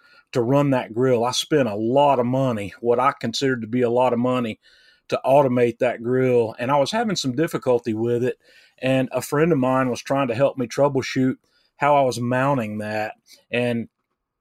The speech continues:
I took some pictures and he said, "Can you make me a little video clip?" And I did. And I think that, uh, is what got me started. Well, if I can do this, I can make some little videos that we'll just upload to YouTube and see,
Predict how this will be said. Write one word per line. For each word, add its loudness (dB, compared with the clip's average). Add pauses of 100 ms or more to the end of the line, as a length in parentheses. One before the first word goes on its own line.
(280)
I -4
took -2
some -4
pictures 0
and -8
he -6 (160)
said, -4
"Can -4
you 0
make -4
me -2
a 2
little 2
video 0
clip?" -4
And 0
I 0
did. -2
And -8
I -6
think -8
that, -2 (640)
uh, 0
is -6
what 0
got 0
me -4
started. 0
Well, 4
if -4
I 0
can -4
do 0
this, 2
I -2
can -4
make -2
some -4
little -4
videos -4
that -10
we'll -2
just -8
upload 0
to -4
YouTube -4
and -8
see, -4